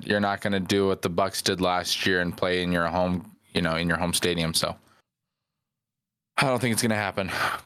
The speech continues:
Plus, I don't think, I don't think the Rams could give as great a, well, actually, I think if the Rams or the Bucs go on to play the Packers, I don't think the Packers are gonna honestly go to the Super Bowl.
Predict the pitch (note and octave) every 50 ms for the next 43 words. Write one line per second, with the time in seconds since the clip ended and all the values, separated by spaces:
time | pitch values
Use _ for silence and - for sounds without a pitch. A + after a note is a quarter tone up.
0 | - - - D3+ C#3+ - - C#3 D#3 D#3+ C#3 - C#3+ C3 G#2+ - - - D3 E3
1 | D#3+ C#3+ E3 C#3+ A#2+ A#2+ A2 A2 A2+ A#2 A#2 A2+ G#2 - - - F#2+ F#2+ - G#2+
2 | G#2+ G2+ F2+ - - - - _ _ _ _ - G#2+ G#2+ G2+ F#2+ G2 A2 G#2+ G#2
3 | G2+ G2 F2 E2 - - - - - D3 D#3+ D#3 C#3+ B2 - - - D#3 F#3 D#3+
4 | - - E3 D#3+ C3 - - - _ _ - - - _ _ _ _ _ _ _
5 | _ _ _ _ _ _ - D3 D3+ - G3+ G#3+ A3 G3 - F3 D3+ B2+ C#3 C#3
6 | C#3 C#3 C3 A#2+ A2 B2+ A#2 A#2 G2 F#2+ A#2+ A#2+ A#2+ - - - - - - -
7 | - A#2 G#2+ A#2 A#2+ A#2+ A2+ G#2+ G#2 G#2 G#2+ A#2 A2+ A2 - G2+ - A#2 A2 G2+
8 | G2 - G2+ G2 G2+ G2+ G#2+ A2 - - - - A2 A#2+ C#3+ F3 E3+ C#3 - D#3+
9 | C3 - A#2+ - A#2+ A2+ A#2+ - B2+ G#2+ G2 G2+ F2 G2 F#2 F#2 - F#2 F#2+ F#2
10 | F#2+ E2+ - - F#2+ F2 E2+ F2+ F2 F2+ F2 F2 E2 E2+ E2+ - - - F#2 F2
11 | E2+ F2 D#2+ - D2 C#2+ C2 -